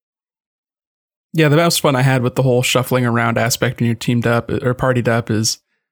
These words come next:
when, whenever there was four or more people. Because like you're saying, it would be really funny when it was, like, two on two and it's like, "Oh, it's me and E J. We gotta take out, take on Leaf and Drew."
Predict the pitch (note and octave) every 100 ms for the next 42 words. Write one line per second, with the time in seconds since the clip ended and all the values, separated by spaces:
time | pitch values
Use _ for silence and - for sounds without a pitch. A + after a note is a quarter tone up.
0 | _ - - C3+ B2 C#3 C3 B2+ A#2+ A#2+
1 | - B2 A2+ A2+ A2+ A#2+ - A#2+ C3 _
2 | _ _ _ _ _ _ - C#3+ C#3 C#3
3 | C3+ B2+ C3 A#2+ A#2+ A#2 A#2+ A#2+ A#2+ -
4 | C3+ B2+ - B2 A#2+ A#2 A#2 B2 - _
5 | - B2 B2 - C3+ A#2+ - C3 A#2 A#2
6 | A2+ A2 A#2 A#2 - A#2+ A2+ A#2 A2+ A2
7 | A2+ A2+ A#2 B2 A#2 G#2+ A2+ - C3 B2
8 | A2+ A#2+ B2+ A2+ A2+ A#2 A#2 A2+